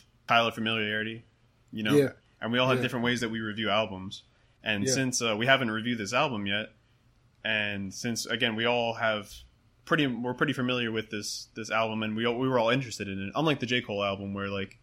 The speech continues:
Speaker 1: you know what I mean? I didn't listen to it too, too hard. Troy didn't listen to it too hard, but Eve listened to it, like, the most, and he was, like, almost like the reporter, right?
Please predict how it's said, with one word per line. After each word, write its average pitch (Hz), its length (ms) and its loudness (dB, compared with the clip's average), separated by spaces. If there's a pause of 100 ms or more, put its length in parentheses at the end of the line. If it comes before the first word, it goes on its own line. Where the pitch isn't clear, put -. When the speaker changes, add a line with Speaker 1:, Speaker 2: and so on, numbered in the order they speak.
Speaker 1:
you 120 120 -6
know 117 60 -2
what 113 60 0
I 110 40 -2
mean? 110 100 -2
I 110 100 6
didn't 131 160 2
listen 120 200 -4
to 110 140 -6
it - 80 -10
too, 113 140 -6 (180)
too 117 140 -8
hard. 104 280 -4 (380)
Troy 131 200 0
didn't 117 140 0
listen 110 220 -6
to 104 120 -6
it 95 60 -6
too 101 120 -8
hard, 98 180 -4
but 98 120 -6 (100)
Eve 127 240 0
listened 107 240 -4
to 104 100 -6
it, 92 80 -6
like, 95 140 -6
the - 80 -8
most, 107 380 -2
and 98 100 -6
he 117 120 -4
was, 107 140 -6
like, 101 120 -2
almost 110 220 -2
like 104 120 -6
the 98 80 -4
reporter, 98 420 -2
right? 101 240 -2